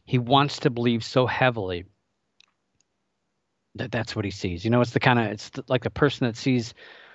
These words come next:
they go out to, in the woods to see Bigfoot, and they take pictures, and they see shadows in the tree line, and they see shadows in the bushes, and they claim that's a Bigfoot.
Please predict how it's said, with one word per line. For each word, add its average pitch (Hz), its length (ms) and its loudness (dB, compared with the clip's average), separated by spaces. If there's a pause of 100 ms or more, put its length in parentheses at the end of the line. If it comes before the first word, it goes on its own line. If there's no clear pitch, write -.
(640)
they 113 120 4
go 131 120 8
out 139 160 6
to, - 120 -2
in 120 80 0
the 117 80 4
woods 117 240 0
to 110 80 -12
see 117 180 -2
Bigfoot, 120 400 2
and 123 80 -16
they 107 80 0
take 117 220 2
pictures, 113 640 0 (720)
and 107 120 0
they 110 60 4
see 107 180 -2
shadows 110 720 4 (1300)
in 107 160 -4
the 104 60 -2
tree 113 300 4
line, 104 500 4
and 101 160 -4
they 98 80 0
see 107 160 -6
shadows 107 460 4
in 101 80 -4
the 98 80 0
bushes, 107 520 2
and 98 100 -4
they 95 80 4
claim 98 280 0
that's 101 220 2
a 98 40 4
Bigfoot. 92 420 2